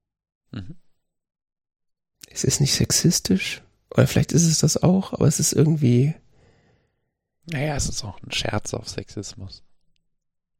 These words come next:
Speaker 2: Ja, aber es ist mir zu platt, das ist nicht irgendwie, das ist nicht lustig, das ist einfach nur dumm. <laughs>
Speaker 1: Ich weiß es nicht, ich bin mir bei der Episode immer noch nicht so sicher, ob ich sie nicht einfach nicht verstanden habe.
Speaker 2: Ja,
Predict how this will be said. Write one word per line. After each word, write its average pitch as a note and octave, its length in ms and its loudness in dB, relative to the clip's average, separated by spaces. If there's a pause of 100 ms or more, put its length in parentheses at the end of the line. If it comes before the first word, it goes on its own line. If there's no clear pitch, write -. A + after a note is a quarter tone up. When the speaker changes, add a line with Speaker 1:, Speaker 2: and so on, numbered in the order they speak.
Speaker 2:
Ja, - 400 2 (240)
aber C#3 100 6
es C#3+ 100 2
ist D#3 120 2
mir D3+ 100 6
zu D3 120 2
platt, - 260 2
das - 160 0
ist - 140 0
nicht D3 120 2
irgendwie, C#3+ 240 4
das C3+ 140 2
ist C3 120 2
nicht C3 180 4
lustig, - 260 2
das A#2 140 4
ist G2 60 6
einfach C3 220 4
nur A#2 100 4
dumm. C3 300 4
<laughs> - 40 6 (2250)
Speaker 1:
Ich - 220 -14
weiß C#3 200 4
es B2 140 -2
nicht, G#2 80 2
ich G2+ 80 -4
bin B2+ 140 4
mir C3 100 2
bei A#2+ 160 6
der A#2 140 2
Episode A#2 420 0
immer A#2+ 160 2
noch A#2 100 -2
nicht A#2 160 -2
so A2+ 120 -2
sicher, A#2+ 260 0
ob G#2+ 60 2
ich G#2+ 100 0
sie - 80 -4
nicht A2 180 -4
einfach G#2+ 200 -2
nicht G#2 140 -6
verstanden G2 580 -4
habe. - 1300 -8
Speaker 2:
Ja, E3 240 4